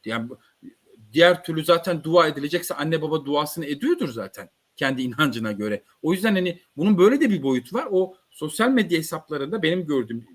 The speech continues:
bu sizin alanla ilgili işin bilimsel, pedagojik, işte o gelişim ilkelerine yönelik yanından ziyade o, çünkü tırnak içerisinde din de bu alanda çok kolay insanları ikna edebileceğiniz bir alandır.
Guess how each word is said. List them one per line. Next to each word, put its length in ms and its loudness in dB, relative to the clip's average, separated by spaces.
bu 160 -12
sizin 300 -10
alanla 440 -2
ilgili 440 -6
işin 480 0
bilimsel, 800 4
pedagojik, 760 0
işte 160 -4
o 100 -4
gelişim 400 0
ilkelerine 460 0
yönelik 400 -2
yanından 360 0
ziyade 520 0
o, 140 -6
çünkü 400 -8
tırnak 240 -2
içerisinde 380 -8
din 380 0
de 360 -2
bu 140 0
alanda 460 -2
çok 260 -8
kolay 300 0
insanları 400 -2
ikna 240 -6
edebileceğiniz 640 -4
bir 180 -6
alandır. 460 -6